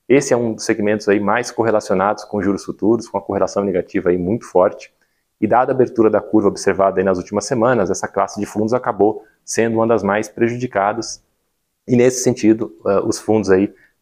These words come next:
X P P R, X P Properties e o A I E C onze, o Autônomo, acabaram apresentando aí os piores retornos do ifix em outubro, com quedas aí superando a casa dos onze por cento. No caso do A I E C onze, a gente teve o anúncio aí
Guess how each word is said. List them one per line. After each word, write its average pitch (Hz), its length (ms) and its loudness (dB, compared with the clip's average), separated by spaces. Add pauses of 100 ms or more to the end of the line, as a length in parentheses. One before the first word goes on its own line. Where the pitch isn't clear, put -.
(120)
X - 200 -4
P 101 100 2
P - 120 0
R, 107 160 6
X - 180 -10
P 98 120 0
Properties - 580 0
e 107 140 2
o 101 200 2
A 95 100 2
I 92 100 0
E 98 40 4
C - 140 0
onze, 104 300 2
o 87 60 0
Autônomo, 110 520 0 (300)
acabaram 110 420 -2
apresentando 104 600 0
aí 95 200 0 (160)
os - 120 -6
piores 104 400 2
retornos 98 360 -2
do 98 60 -6
ifix - 400 -4
em 107 60 -4
outubro, 107 480 -2
com 120 120 -4
quedas 101 440 -2
aí 95 80 0
superando 110 800 0 (120)
a - 80 -16
casa 95 320 -4
dos 98 140 -6
onze 98 220 0
por 101 100 -4
cento. - 400 -8 (420)
No 120 80 -4
caso 156 300 -2
do 131 100 0
A 120 60 2
I 113 80 2
E 104 60 0
C 98 120 -2
onze, 110 380 0
a - 20 -2
gente 117 240 -8
teve 139 300 2
o 151 80 2
anúncio 117 460 0
aí 110 260 0